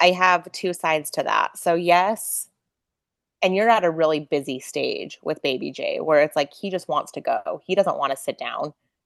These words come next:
Even if you have a tablet for him, he probably doesn't wanna sit down. Like, he, there's so much going on. He's,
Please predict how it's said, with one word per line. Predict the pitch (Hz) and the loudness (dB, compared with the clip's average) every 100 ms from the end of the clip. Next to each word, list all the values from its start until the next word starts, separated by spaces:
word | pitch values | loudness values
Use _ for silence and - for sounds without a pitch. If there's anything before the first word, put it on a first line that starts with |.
| _ _ - | _ _ -2
Even | 226 262 | 4 4
if | 233 | 4
you | 196 | 4
have | 170 | 4
a | 147 | 4
tablet | - 170 165 139 - | 2 0 2 0 0
for | - 139 | -4 -4
him, | 131 147 | -4 -6
he | 165 | -6
probably | - 165 151 | 4 4 6
doesn't | 147 139 131 | 2 0 -4
wanna | 127 131 | -4 -4
sit | - - | -4 -2
down. | 123 - | -4 -4
Like, | 160 156 | -4 -6
he, | - 170 156 | -6 -4 -2
there's | 160 156 | -2 -4
so | - 170 | -2 0
much | 175 - | -2 -2
going | 165 156 143 | -2 -2 0
on. | 143 143 151 | 0 0 -6
He's, | 156 | -14